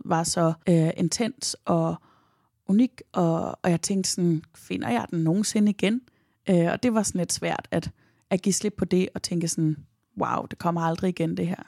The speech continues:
Men, øh, men det gør det, og det er lidt lækkert, og det er noget af det, jeg møder med de søde nye mennesker, som jeg dater. Ja,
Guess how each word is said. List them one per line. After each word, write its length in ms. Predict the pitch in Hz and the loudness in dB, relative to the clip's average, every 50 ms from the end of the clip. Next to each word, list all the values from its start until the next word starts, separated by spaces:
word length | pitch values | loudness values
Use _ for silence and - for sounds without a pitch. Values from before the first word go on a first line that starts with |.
| _ _ | _ _
Men, 260 | 190 175 160 160 170 | 2 4 4 4 2
øh, 200 | 170 165 165 - - | 0 -2 -2 -4 -4
men 200 | - - 190 214 | 0 0 2 2
det 80 | 247 233 | 2 0
gør 200 | - 247 240 254 | 0 0 0 -2
det, 120 | 277 294 - _ _ _ _ _ - | -4 -8 -12 _ _ _ _ _ -2
og 60 | 214 | 0
det 60 | 233 | 2
er 40 | 233 | 2
lidt 160 | 208 202 190 | 2 0 0
lækkert, 340 | 190 185 175 185 185 - - - | -2 -2 -2 -2 -4 -6 -6 -2
og 80 | 202 | 0
det 60 | 202 | 2
er 40 | 214 | 4
noget 100 | 208 196 | 4 4
af 60 | 190 | 4
det, 80 | 185 185 | 4 2
jeg 160 | 185 180 175 | 2 2 2
møder 300 | 170 175 180 175 175 175 | 2 0 2 0 0 0
med 300 | 175 185 185 175 165 160 160 - _ _ _ _ _ _ _ _ - | 0 0 0 0 0 0 -2 -6 _ _ _ _ _ _ _ _ 0
de 100 | 202 180 | 0 2
søde 220 | - - 190 180 | 4 2 2 4
nye 120 | 180 180 | 4 2
mennesker, 320 | 180 170 170 165 - - 190 | 2 2 0 -2 -4 -8 -10
som 200 | - - 180 170 | -8 -8 -6 -8
jeg 120 | 180 - | -6 -6
dater. 200 | - - - - - - _ _ - | -6 -6 -8 -8 -10 -12 _ _ 2
Ja, 160 | 190 180 180 | 2 2 2